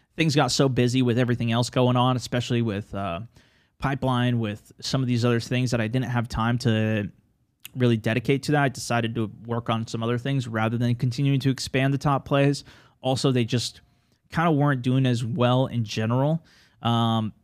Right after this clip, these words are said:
but I've got a couple ideas of how I would want to expand on it. And honestly, like, it's still one of my absolute favorite things in gaming in general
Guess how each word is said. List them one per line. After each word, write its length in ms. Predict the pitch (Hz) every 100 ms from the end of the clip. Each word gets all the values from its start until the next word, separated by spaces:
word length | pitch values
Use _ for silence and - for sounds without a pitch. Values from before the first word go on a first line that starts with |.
| _ 123 131 -
but 300 | 123 123 -
I've 300 | 117 120 -
got 320 | 147 151 160 -
a 80 | 139
couple 360 | - 175 202
ideas 500 | 175 147 123 127 131
of 220 | 120 107 - -
how 360 | - - 120 131
I 80 |
would 180 | 123 120
want 340 | 113 110 110 110
to 120 | 135
expand 520 | 127 - - 131 139
on 160 | 143 165
it. 120 | 180
And 300 | 131 120 107 - _ _ _ _ _ -
honestly, 380 | 135 170 - 151
like, 320 | 127 117 - _ _ _ _ _
it's 200 | 139 131
still 320 | - 165 190
one 140 | 180 156
of 60 |
my 200 | 135 120
absolute 640 | - 120 131 - 143 135 -
favorite 500 | - 127 135 131 -
things 460 | 135 120 123 117
in 160 | 117 120
gaming 400 | 117 117 120 120
in 100 | 113
general 600 | 107 127 120 107 107